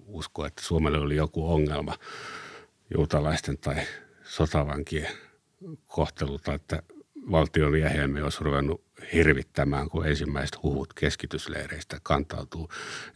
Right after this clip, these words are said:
Se ei mene niin pienen kansan absoluuttisessa elonjäämistaistelussa. Ei Pa-, Paasikiven ja Tannerin päiväkirjoissa juurikaan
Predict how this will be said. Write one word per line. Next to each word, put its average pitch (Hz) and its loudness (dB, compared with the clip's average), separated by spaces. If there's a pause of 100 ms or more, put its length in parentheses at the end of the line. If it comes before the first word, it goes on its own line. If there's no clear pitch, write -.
(140)
Se 127 8
ei 131 12
mene 139 12
niin 95 8 (160)
pienen 78 2 (540)
kansan 78 6
absoluuttisessa 76 2 (240)
elonjäämistaistelussa. 71 0 (840)
Ei 135 10
Pa-, 131 2 (100)
Paasikiven 101 8
ja 87 6 (200)
Tannerin 85 6 (580)
päiväkirjoissa 82 2
juurikaan 82 2